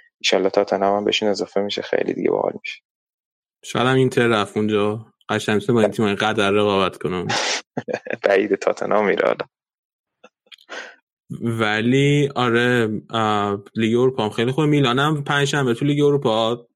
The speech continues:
Speaker 2: پنج دو برد، اما واقعاً نتیجه گول زننده. اول تا دو یک عقب بودن، فکر کنم تا دقیقه هفتاد و اینا دو یک عقب بودن، یهو شروع کردن گل زدن.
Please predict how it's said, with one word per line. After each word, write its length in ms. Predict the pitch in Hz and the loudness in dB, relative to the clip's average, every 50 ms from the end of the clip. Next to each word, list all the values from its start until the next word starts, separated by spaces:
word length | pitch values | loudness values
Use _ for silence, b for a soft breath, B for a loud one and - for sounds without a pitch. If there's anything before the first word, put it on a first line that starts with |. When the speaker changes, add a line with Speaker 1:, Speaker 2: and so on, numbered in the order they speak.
| _ _ _ _ - | _ _ _ _ -4
Speaker 2:
پنج 440 | 120 113 117 120 120 113 110 113 | -2 -2 0 0 0 -2 -2 -2
دو 200 | 101 110 110 113 | 0 2 2 2
برد، 540 | 117 120 120 117 123 139 156 165 170 156 151 | 2 0 2 2 4 4 4 2 2 0 0
اما 380 | 113 117 120 135 143 143 143 139 | -2 -2 0 0 0 0 0 0
واقعاً 540 | 139 135 131 131 127 117 110 107 110 110 110 - _ _ _ _ _ _ _ _ _ - - | 0 0 0 0 0 0 0 -2 -2 -6 -8 -12 _ _ _ _ _ _ _ _ _ -10 -6
نتیجه 500 | 117 113 110 - - 113 120 110 104 107 | -6 -6 -6 -4 -6 -6 -2 0 0 0
گول 220 | 113 123 127 120 | 2 0 0 0
زننده. 440 | 120 127 120 117 117 117 113 107 98 | 0 0 0 0 2 0 0 0 0
اول 460 | 95 95 80 78 95 98 101 101 - | 0 0 0 0 -2 -2 -2 -4 -6
تا 160 | - - 117 107 | -4 -2 -2 -2
دو 260 | 107 - 117 113 110 | 0 2 2 2 4
یک 220 | 107 101 107 - | 4 2 2 0
عقب 300 | 139 127 123 117 113 127 | -2 0 0 0 0 0
بودن، 180 | 147 147 147 139 | -2 -2 -4 -2
فکر 120 | 143 131 | -4 -4
کنم 140 | 120 135 135 | -4 -4 -4
تا 80 | 135 139 | -2 0
دقیقه 260 | 135 139 127 113 110 | 0 0 0 0 0
هفتاد 440 | 120 127 127 123 - - 127 120 127 | 0 -2 -2 -2 -2 -4 -4 -2 0
و 20 | |
اینا 240 | 127 123 113 101 110 | -2 0 0 -2 -2
دو 180 | 120 135 131 117 | 0 0 0 0
یک 100 | 110 131 | 0 0
عقب 260 | 120 117 113 107 110 | -2 0 0 -2 -2
بودن، 220 | 117 117 110 110 | -2 -4 -4 -2
یهو 200 | 113 113 110 104 | -2 0 0 0
شروع 180 | 98 - 110 101 | 0 0 -4 -4
کردن 360 | - 104 98 101 104 101 101 101 | -2 -4 -2 -2 -2 -4 -2 0
گل 160 | 104 101 98 | 0 0 0
زدن. 320 | 101 98 92 87 87 90 | -2 -4 -4 -4 -6 -10